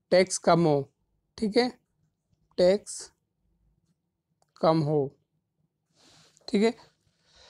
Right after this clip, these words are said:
<clears throat> और जो धन निकासी हो रही है तो उस पर रोक लगनी चाहिए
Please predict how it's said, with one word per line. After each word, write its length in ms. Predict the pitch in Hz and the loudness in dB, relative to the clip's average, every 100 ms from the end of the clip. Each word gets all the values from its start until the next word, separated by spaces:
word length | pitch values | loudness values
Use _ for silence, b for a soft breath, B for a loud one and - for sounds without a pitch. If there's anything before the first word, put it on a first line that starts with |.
| b _ _ _ _ _ _ - 240 | b _ _ _ _ _ _ 2 4
<clears throat> 160 | 233 202 | 4 4
और 160 | 220 | 4
जो 140 | 196 185 | 4 4
धन 200 | 185 196 | 4 4
निकासी 420 | 196 202 190 202 | 4 4 2 4
हो 140 | 170 | 4
रही 180 | 165 156 | 6 4
है 200 | 143 165 | 2 0
तो 540 | - _ _ _ - | -10 _ _ _ -6
उस 140 | 208 - | -4 0
पर 80 | 202 | 2
रोक 240 | 175 160 | 4 4
लगनी 240 | 165 156 | 4 4
चाहिए 360 | 151 160 135 135 | 2 4 2 0